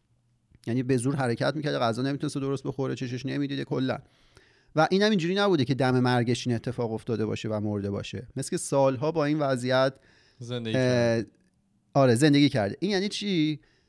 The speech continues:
Speaker 1: یعنی اینکه توی جامعه‌ای که اونا بودن یکی از این مراقبت می‌کرده.
Speaker 2: اها.
Speaker 1: یعنی اینو تنها ولش نکرده بودن که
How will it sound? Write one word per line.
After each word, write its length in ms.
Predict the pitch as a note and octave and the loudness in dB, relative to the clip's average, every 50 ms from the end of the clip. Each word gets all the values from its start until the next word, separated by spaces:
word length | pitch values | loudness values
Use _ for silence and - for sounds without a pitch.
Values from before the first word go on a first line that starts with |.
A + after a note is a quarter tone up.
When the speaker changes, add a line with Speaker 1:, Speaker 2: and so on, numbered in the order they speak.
| _ _ _ _ _ _ - | _ _ _ _ _ _ -2
Speaker 1:
یعنی 200 | D3 D3+ D#3 E3+ | -2 0 0 0
اینکه 440 | F#3+ G3 F#3 - G3+ G3+ G3+ G3 F#3+ - | -2 -2 -2 -2 -2 -2 0 -2 -4 -6
توی 340 | - - F3+ F3 E3 E3 D#3+ | -8 -6 -4 0 2 2 0
جامعه‌ای 600 | C#3 B2 D3 D3 C#3 C#3 C#3 C#3 - C#3+ C#3 C#3 | 2 0 0 2 2 2 0 0 -2 -2 -4 -4
که 140 | C3 - D3 | -4 -6 -8
اونا 260 | C#3+ C#3 C3+ C3+ C3+ | -6 -4 -4 -4 -4
بودن 720 | C3 B2+ C3+ C3 C3+ C3+ C#3 D3+ D#3+ E3+ F3 F#3 F#3 F#3 E3 _ _ - | -2 -4 -4 -2 -2 -2 -2 -2 -2 -2 -4 -4 -4 -6 -10 _ _ -10
یکی 240 | - D3 C#3+ - F#3 | -8 -8 -4 -2 0
از 200 | E3+ D3 C3 C3+ | 2 2 2 0
این 100 | D#3 E3 | -2 0
مراقبت 840 | D#3+ C#3+ C3+ B2+ B2+ B2 A2+ B2 B2 G2+ - B2 C3+ C3+ - - | 0 2 2 2 2 2 0 -4 -6 -2 0 0 0 0 -2 -12
می‌کرده. 520 | A#2 G#2+ - - G#2 G2+ G2 G2 - - - _ _ _ _ _ _ _ _ _ _ _ _ - | -14 -14 -14 -14 -18 -18 -18 -20 -20 -20 -20 _ _ _ _ _ _ _ _ _ _ _ _ -20
Speaker 2:
اها. 260 | A#2 A2+ A#2+ A2+ G#2 F#2+ _ _ _ _ _ _ - - - | -18 -16 -14 -14 -16 -18 _ _ _ _ _ _ -18 -10 -6
Speaker 1:
یعنی 140 | A#2+ A#2+ | -6 -4
اینو 180 | C#3 D3 D3+ D#3 | -2 -2 -2 -4
تنها 420 | D3+ - C#3+ C3 C3 B2+ B2+ C#3+ | -4 -2 -2 -2 -2 0 0 0
ولش 320 | C3+ D3 D3+ D#3 C#3+ - D3+ | 2 4 4 2 2 2 0
نکرده 380 | C#3 C3 C#3 A#2+ A2 A2 A2+ | -2 0 0 0 0 0 0
بودن 320 | A2 G#2+ A2 A2+ A2 A2 A2 | -2 -2 -2 -2 -2 -2 -4
که 380 | - - A2 G#2 G#2 G#2 A2 | -4 -6 -6 -6 -6 -8 -12